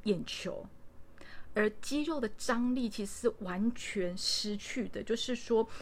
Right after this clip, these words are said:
肌肉是出现一个瘫痪的状态。那为什么会出现这样子的现象呢？其实这是身体的一种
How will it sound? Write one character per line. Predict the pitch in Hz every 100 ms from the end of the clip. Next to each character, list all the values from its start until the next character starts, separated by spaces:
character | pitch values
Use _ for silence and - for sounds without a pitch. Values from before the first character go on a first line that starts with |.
| -
肌 | - 240
肉 | 254
是 | 233 240
出 | - -
现 | 196 233 214
一 |
个 | 202 -
瘫 | - 254 233 233 -
痪 | 208
的 | 175 -
状 | 185 180
态。 | - - - - - - -
那 | - - -
为 | 392
什 | -
么 | 220
会 | 214 262
出 | - 240
现 | 277 247
这 | 294
样 | 247
子 | 240
的 | 196
现 | 208 - 254 226
象 | 247 214
呢？ | 190 185
其 | 247
实 | 254 220
这 | 277
是 | 262 247
身 | - 240 240
体 | - 202
的 | 190
一 | -
种 | 226 185